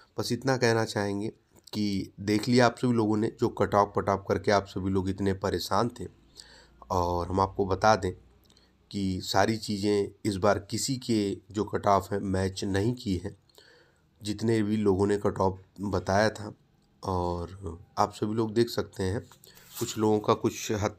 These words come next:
तक आसपास रहा है, लेकिन कट ऑफ मैच नहीं किया, और एकदम अचंभित हो करने वाला रिजल्ट आया हुआ है। काफ़ी सिलेक्टेड लोगों का इस बार सिलेक्शन नहीं हुआ है, दो, दो हज़ार सोलह सत्रह से पेपर दे रहे थे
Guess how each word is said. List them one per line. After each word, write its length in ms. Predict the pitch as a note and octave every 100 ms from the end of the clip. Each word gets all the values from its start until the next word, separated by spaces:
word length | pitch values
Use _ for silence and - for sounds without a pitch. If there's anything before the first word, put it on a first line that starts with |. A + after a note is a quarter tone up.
| A2
तक 80 | G2+
आसपास 440 | G2+ G2+ G#2 G#2 G#2+
रहा 240 | G#2+ A#2+
है, 180 | G2+ G#2 - - - - - - A2
लेकिन 180 | A2
कट 200 | G#2+ G#2
ऑफ 140 | G#2+ G#2+
मैच 300 | G#2+ A#2+ A#2
नहीं 160 | A2 G#2
किया, 260 | G2+ A#2
और 140 | B2+ A2
एकदम 280 | G2+ A#2 B2
अचंभित 520 | G#2+ A2+ A2 A2+ A#2+ A2+
हो 120 | - -
करने 280 | G#2+ G2+ G2
वाला 360 | F#2 F#2+ - _ - - _ -
रिजल्ट 520 | F#2 F#2 F#2 A#2+ C3+ -
आया 220 | G#2 G2
हुआ 280 | F2 E2 E2+
है। 140 | E2+ F2+ - - _ _ -
काफ़ी 260 | G2+ A2+ G#2
सिलेक्टेड 640 | - G2+ G#2 - D3+ C3+
लोगों 300 | A2 G2+ G#2+ G#2+
का 160 | A2
इस 160 | F#2+ F#2
बार 180 | F#2 G2+
सिलेक्शन 440 | - F#2+ F#2 A#2 G2
नहीं 200 | F#2+ F#2
हुआ 180 | F#2
है, 60 | G2
दो, 180 | G2 G2+
दो 220 | F#2 F#2+
हज़ार 200 | F#2+ G2
सोलह 280 | - G2 F#2
सत्रह 280 | F#2+ E2+ F2
से 140 | - F#2+
पेपर 320 | F#2 F#2+ E2+
दे 140 | F2
रहे 160 | E2 D#2
थे 140 | -